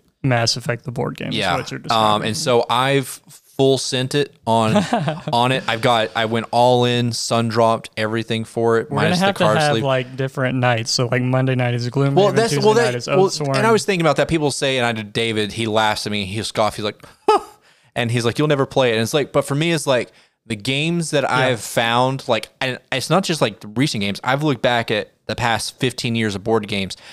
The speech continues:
Speaker 2: There, I can count on one hand, um, the, the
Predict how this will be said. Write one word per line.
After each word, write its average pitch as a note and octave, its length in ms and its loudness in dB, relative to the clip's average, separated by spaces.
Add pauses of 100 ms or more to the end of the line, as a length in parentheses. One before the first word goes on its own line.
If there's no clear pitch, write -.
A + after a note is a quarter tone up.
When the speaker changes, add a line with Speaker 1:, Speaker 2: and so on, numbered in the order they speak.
(240)
Speaker 2:
There, C3+ 260 2
I C3+ 80 2
can B2+ 160 -4
count C3 220 0
on A2 160 0
one C3 240 0
hand, A#2+ 580 -4 (480)
um, F#2 420 -2 (300)
the, G#2+ 180 -4 (140)
the G2 160 -6